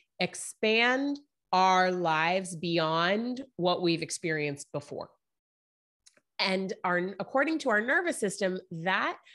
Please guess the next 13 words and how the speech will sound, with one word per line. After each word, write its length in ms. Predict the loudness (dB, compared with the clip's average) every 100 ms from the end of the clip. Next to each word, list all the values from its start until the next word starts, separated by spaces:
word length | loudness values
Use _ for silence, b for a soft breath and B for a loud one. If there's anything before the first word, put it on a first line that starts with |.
| b _
which 200 | -2 0
is 180 | 0 -2 0
unfamiliar 840 | 0 0 -2 -2 0 0 2 0
is 240 | 0 -4 -4
unsafe. 640 | -4 -4 -6 -6 -6 -8 -20 _ _ _ _ _ _ -8
So 180 | -4
just 340 | -2 -2 -2 -2
think 240 | -2 0
about 300 | 2 0 0
that 200 | -2 -4
for 120 | -2
a 60 | -4
minute. 280 | -4 -12